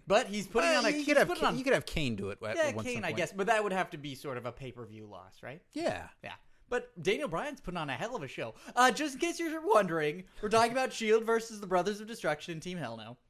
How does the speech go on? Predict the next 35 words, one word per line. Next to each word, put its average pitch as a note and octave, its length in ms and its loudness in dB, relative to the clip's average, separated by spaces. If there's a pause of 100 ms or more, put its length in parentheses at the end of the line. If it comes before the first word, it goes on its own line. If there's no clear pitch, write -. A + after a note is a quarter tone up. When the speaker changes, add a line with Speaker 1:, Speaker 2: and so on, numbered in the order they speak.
(240)
Speaker 2:
Mm-hmm. C#3+ 280 -2 (240)
Speaker 1:
from D3 200 -4
last D3 220 -6
week's D3+ 180 -14
Raw. D#3+ 140 -14 (340)
Speaker 2:
Yeah. E3+ 280 -4 (240)
Speaker 1:
Which F#3 520 0
Speaker 2:
in, D#3+ 80 0
in E3 40 4
Speaker 1:
I B3 240 0
Speaker 2:
England. C3 920 4
Speaker 1:
Eh, F3 120 0
that A#3+ 220 0
should D#4+ 160 -8
have F#3+ 80 -4
been E3+ 140 -2
the D#3 80 -2
main D#3 260 -4
event, E3+ 560 -6
man. D#3+ 260 -10
That A#3+ 160 -4
was C3+ 140 -8
incredible. B2+ 480 -10
That F#3+ 100 -4
was D#3 100 -8
a A#2 60 -10
great C#3+ 180 2
Speaker 2:
It D#3+ 60 8
Speaker 1:
match. A2+ 100 2
Speaker 2:
was A#2+ 200 4
the A2+ 100 0
main G#2 220 -2
event, G2+ 300 -6
Speaker 1:
Yeah. D3+ 120 0
Speaker 2:
really. G2 260 -2